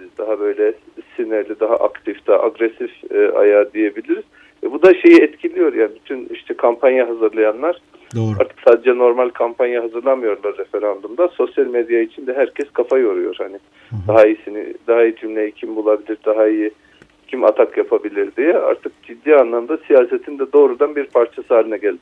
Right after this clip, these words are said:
Speaker 1: sosyal medya.
Speaker 2: Hı hı.
Speaker 1: Hatta sadece referandum sa-, ve seçim zamanları değil.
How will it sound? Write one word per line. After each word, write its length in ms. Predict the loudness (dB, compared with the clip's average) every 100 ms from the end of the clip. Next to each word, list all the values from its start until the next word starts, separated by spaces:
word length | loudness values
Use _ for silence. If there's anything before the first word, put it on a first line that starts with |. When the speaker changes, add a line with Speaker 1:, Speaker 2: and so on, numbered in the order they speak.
| _
Speaker 1:
sosyal 300 | -10 -6 -6
medya. 380 | -6 -6 -2 -2
Speaker 2:
Hı 320 | -4 _ -14
hı. 40 | -8
Speaker 1:
Hatta 240 | -10 -2 2 8
sadece 280 | 8 8 6
referandum 520 | 8 8 6 6 -6
sa-, 300 | -4 -4 -4 -14 -16 0
ve 100 | 0
seçim 340 | 0 -10 -4
zamanları 560 | -2 0 -2 -4 -8 -6
değil. 220 | -6 -6